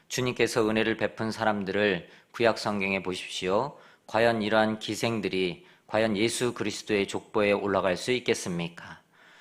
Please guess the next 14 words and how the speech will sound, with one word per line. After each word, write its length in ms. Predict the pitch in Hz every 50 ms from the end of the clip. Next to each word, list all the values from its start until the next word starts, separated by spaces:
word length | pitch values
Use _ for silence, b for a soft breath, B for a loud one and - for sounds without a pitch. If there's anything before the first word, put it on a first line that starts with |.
| B B
세상 340 | - - 127 110 139 127 123
사람들은 580 | - 123 117 113 104 98 98 98 104 101 95
어떻게 400 | 92 95 101 - - - 107 120
하면 420 | 110 104 95 98 104 104 95 90 80 - - _
우리 320 | - 110 110 120 113 110 -
족보에 720 | - 107 - - - 95 95 98 101 101 92 85 B B B B B B B B
벼슬을 500 | - 117 117 117 - - 113 120 117 107
많이 300 | 101 95 90 92 107 117
한 160 | 117 113 113
사람들, 680 | 104 - 107 107 101 92 92 87 98 95 92 85 - B B B B B B _
누구누구 460 | - 110 107 117 117 120 113 107 117
몇 240 | 95 98 98 - -
대 100 | - 113
손이다, 640 | 107 - 107 101 98 90 85 98 98 92 90 85